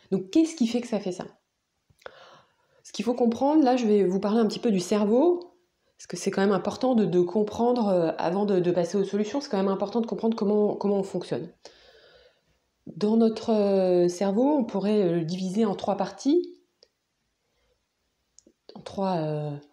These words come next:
concepts. Il y a une partie reptilienne qui gère notre survie, une partie limbique qui gère nos émotions, et une partie, euh, ce qu'on appelle le cortex,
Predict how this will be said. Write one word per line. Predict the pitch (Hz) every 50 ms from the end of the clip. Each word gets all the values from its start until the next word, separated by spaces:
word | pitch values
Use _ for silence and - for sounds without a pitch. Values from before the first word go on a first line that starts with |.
| _ _ _ _
concepts. | - - 214 196 - - 262 302 - - - 180 175 - - - - - -
Il | 170 180
y | 196
a | 180 185 - -
une | 185 202
partie | 202 190 - - - 208
reptilienne | 185 185 185 175 - - - 196 196 214 254 294 320 320 - - - - -
qui | - - 196
gère | 170 185 208 214
notre | 220 190 180 - - 185
survie, | 180 - 196 180 175 175 220 262 339 - - - - - -
une | - 214
partie | 196 214 202 208 - - - 226 220
limbique | 202 202 196 196 202 196 233 233 226 226 - -
qui | - 202
gère | 180 185 180 185
nos | 180 175
émotions, | 170 175 170 165 160 160 - - 208 220 285 320 - - - - - - _
et | - 208 220 - -
une | 214 226 220
partie, | 208 196 196 - - - - 220 214 208
euh, | -
ce | - -
qu'on | 175
appelle | 160 160 165 165
le | 156 151
cortex, | - 156 151 - - 196 220 240 - -